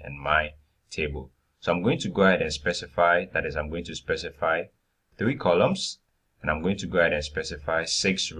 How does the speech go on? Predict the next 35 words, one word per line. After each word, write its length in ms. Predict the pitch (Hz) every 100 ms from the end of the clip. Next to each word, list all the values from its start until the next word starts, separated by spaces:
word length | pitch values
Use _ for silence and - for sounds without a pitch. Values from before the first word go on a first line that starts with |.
| - -
um, 280 | 71 76 76 -
sorry, 260 | 87 80
three 240 | 82 101 131
rows 420 | 98 92 117 -
and 160 | 76
six 260 | 76 87 -
columns. 380 | - 73 71 73
I'll 100 | 76
go 120 | -
ahead 160 | 139 110
and 120 | 80
click 240 | 80 -
on 120 | 78 -
OK, 440 | 78 76 73 71 - _ _ -
and 120 | 85
this 100 | 95
is 160 | 85 82
my 140 | 73
table. 420 | 73 82 73 73 - _ _
Now 80 | 87
I'm 100 | 87
going 200 | 110 160
to 100 | -
go 160 | 85 95
ahead 200 | 87 80
and 120 | 76
expand 640 | 73 - 113 127 131 127 -
the 120 | 76
size 460 | - - 90 90 85
of 100 | 71
my 160 | 69 73
table 280 | 82 78
a 80 | 78
little 380 | 71 76 76 76
bit 240 | 73 71